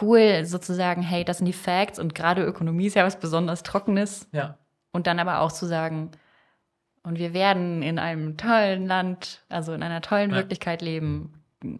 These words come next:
Speaker 1: mit ganz viel Konsent" und genau.
Speaker 2: Mir ist jetzt gerade etwas eingefallen. Meinst du, m-, wenn du über Mushrooms re-, tust reden, meinst, willst du, äh, dass wir alle biologisch <laughs> so vernetzt sind?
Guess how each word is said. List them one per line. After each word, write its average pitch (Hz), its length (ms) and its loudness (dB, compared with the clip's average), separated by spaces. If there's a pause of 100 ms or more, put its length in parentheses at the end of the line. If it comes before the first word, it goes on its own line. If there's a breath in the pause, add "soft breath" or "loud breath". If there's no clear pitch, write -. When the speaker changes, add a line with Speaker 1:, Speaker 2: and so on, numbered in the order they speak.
(280)
Speaker 1:
mit 156 160 -4
ganz 175 160 -4
viel 208 100 -4
Konsent" 160 560 -2
und 147 420 -10
genau. 139 260 -10 (1000 soft breath)
Speaker 2:
Mir 135 80 -14
ist - 80 -16
jetzt 151 180 -16
gerade 135 220 -4
etwas - 400 -8 (520)
eingefallen. 117 360 -4 (200)
Meinst 151 380 2
du, 180 240 -2 (120)
m-, 143 140 -8 (300)
wenn 135 200 -2
du 147 160 2
über 147 120 -2
Mushrooms 131 460 -2
re-, 113 220 -2 (120)
tust 120 240 -2
reden, 110 400 0
meinst, 120 460 -4
willst - 360 -2
du, 123 380 0
äh, 101 420 -4
dass 113 180 -8
wir 117 160 -4
alle 113 360 -2 (360)
biologisch 120 1300 0 (180)
<laughs> 208 160 -4
so 151 200 8
vernetzt - 720 2
sind? 175 240 2